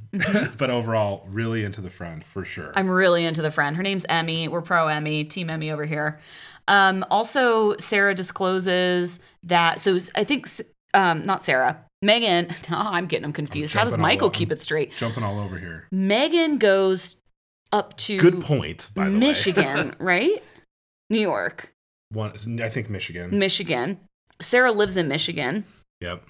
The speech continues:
Speaker 1: And Megan is traveling to Michigan, hypothetically, to pick up Michael in a couple of days when he's released.
Speaker 2: Correct.
Speaker 1: She's with her friend in a hotel room. Where did this friend come from? Did she travel with her?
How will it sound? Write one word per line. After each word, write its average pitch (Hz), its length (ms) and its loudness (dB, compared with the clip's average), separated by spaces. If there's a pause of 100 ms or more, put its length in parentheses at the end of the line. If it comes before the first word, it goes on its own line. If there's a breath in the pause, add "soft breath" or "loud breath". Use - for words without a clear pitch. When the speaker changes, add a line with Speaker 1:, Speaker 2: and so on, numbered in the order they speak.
(260)
Speaker 1:
And 185 300 0
Megan 196 320 2
is 170 100 0
traveling 196 540 0
to 170 80 -6
Michigan, 156 600 -2
hypothetically, 190 580 0
to 170 60 -2
pick 208 240 -2
up 175 120 0
Michael 185 320 0
in 160 60 0
a 160 40 0
couple 165 260 -4
of 151 80 -2
days 151 240 -2
when 165 120 -2
he's 151 160 -4
released. 151 440 -2
Speaker 2:
Correct. 80 360 -6
Speaker 1:
She's 170 240 -6
with 185 160 -2
her 196 120 -4
friend 175 640 0
in 175 80 -2
a 180 40 0
hotel 175 420 -2
room. 143 300 -4 (960)
Where 202 120 0
did 269 80 -2
this - 160 -4
friend 190 240 2
come 143 200 -4
from? 95 240 -4
Did 160 160 -6
she 156 100 -4
travel 170 380 2
with 480 160 -4
her? 453 260 -4